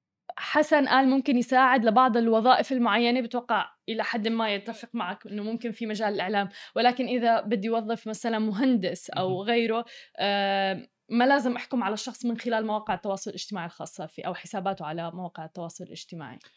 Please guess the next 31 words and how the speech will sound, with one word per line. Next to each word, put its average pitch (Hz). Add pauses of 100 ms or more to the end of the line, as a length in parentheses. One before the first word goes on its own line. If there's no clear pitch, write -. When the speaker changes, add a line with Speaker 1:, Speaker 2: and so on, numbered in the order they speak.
(280)
Speaker 2:
بعد 143
يعني 120
موضوع، 139
موضوع 135
على 120
ما 120
أظن 123
حساس، -
آه، 92 (500)
يعني 107
إذا، 123
إذا 117
تشوفين 120
في 117
أمريكا 117
أو 107
في -
أوروبا 110 (760)
ما 226
يشيكون 151
سي 113
في 98
الحين، 87 (160)
يشيكون، 165
Speaker 1:
صح. -
Speaker 2:
يشيكون 135 (180)
يعني 117
السوشيال 156
ميديا. 156 (180)
Speaker 1:
إيه. 220
Speaker 2:
يعني 117